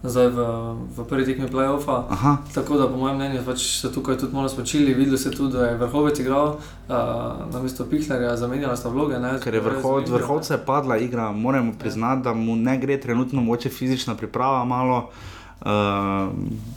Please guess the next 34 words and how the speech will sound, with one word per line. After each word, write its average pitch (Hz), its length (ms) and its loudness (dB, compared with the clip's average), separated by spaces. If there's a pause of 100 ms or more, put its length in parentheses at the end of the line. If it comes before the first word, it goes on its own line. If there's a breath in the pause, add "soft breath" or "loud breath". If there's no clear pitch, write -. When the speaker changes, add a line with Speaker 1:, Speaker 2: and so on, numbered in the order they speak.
Speaker 2:
je 110 160 -2
Pihler 160 360 -2
bolj 151 260 0
suveren, 135 440 0
no, 120 100 0
Pihler 131 300 -2
je 123 60 0
dal 131 180 2
tudi 139 180 -2
izjavo, 123 440 0 (200)
ko 110 120 -12
smo 110 180 -6
bili 117 80 0
v 123 60 0
Ljudskem 131 260 0
vrtu 120 200 2
na 120 80 2
tiskovki 127 400 0
v 127 60 0
petek 131 380 2
in 104 140 0 (420 loud breath)
moram 139 160 0
reči, 151 80 2
da - 20 -
se 143 120 0
Pihler 147 280 2
res 160 100 2
sproščeno 135 440 0
počuti, 104 380 -6
no, 101 220 -2
res 120 220 0
kot 117 200 -2
doma, 107 300 2
ne. 87 120 -6